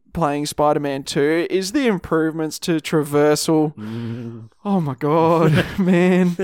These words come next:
Speaker 1: I love traversal in video games. Spider-Man twenty eighteen is what made me fall in love with traversing in video games, and whenever a game does a good job of, job of it, it, it just, it really, really grabs me. And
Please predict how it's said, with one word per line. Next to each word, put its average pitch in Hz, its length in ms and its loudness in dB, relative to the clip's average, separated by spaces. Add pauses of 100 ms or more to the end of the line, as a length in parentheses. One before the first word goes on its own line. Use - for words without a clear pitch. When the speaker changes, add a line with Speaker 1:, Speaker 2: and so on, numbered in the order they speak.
(280)
Speaker 1:
I 226 140 4
love 180 300 4
traversal 175 580 2
in 175 60 -2
video 165 320 4
games. 160 380 -4
Spider-Man 175 960 2
twenty 170 320 -2
eighteen 156 480 -4
is 147 240 -6
what 156 240 0
made 151 400 0
me 156 320 -4 (420)
fall 175 400 2
in 165 160 0
love 147 560 0
with 147 380 -4 (240)
traversing 147 680 -2
in 143 100 -6
video 135 360 -2
games, 135 340 -4
and 143 100 -4
whenever 147 300 0
a 139 80 2
game 147 380 -2
does 139 160 -2
a 139 60 -6
good 143 200 -2
job 139 260 0
of, 143 220 -4
job 151 220 0
of 139 120 -2
it, 131 240 -2
it, 135 200 0
it 143 160 -6
just, - 400 -4
it 151 160 -6
really, 147 420 2
really 143 240 2
grabs 139 400 -4
me. 180 240 0
And 156 440 -2